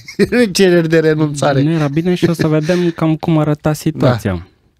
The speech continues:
Speaker 2: Persoanele care au formulat cereri de renunțare la c-,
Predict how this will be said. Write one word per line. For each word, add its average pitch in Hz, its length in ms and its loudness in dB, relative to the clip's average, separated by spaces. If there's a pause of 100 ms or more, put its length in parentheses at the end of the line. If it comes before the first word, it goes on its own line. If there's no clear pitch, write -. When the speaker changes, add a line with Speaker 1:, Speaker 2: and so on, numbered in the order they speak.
(1500)
Speaker 2:
Persoanele 190 600 0
care 175 180 -2
au 160 60 0
formulat 143 520 0
cereri 175 380 -2
de 135 100 0
renunțare 127 580 0
la 131 140 0
c-, - 140 -12